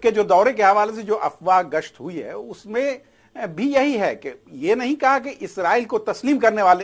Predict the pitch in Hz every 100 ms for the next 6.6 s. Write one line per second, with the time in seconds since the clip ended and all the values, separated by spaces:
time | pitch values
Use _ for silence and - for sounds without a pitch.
0 | - - 180 151 160 143 123 120 - -
1 | 104 135 147 196 170 269 330 269 208 196
2 | 196 147 170 262 - _ _ _ _ 220
3 | 262 262 262 185 254 190 196 208 190 214
4 | 214 311 - 247 233 226 233 233 190 180
5 | 185 165 185 180 - 156 135 170 240 233
6 | _ 185 185 185 247 196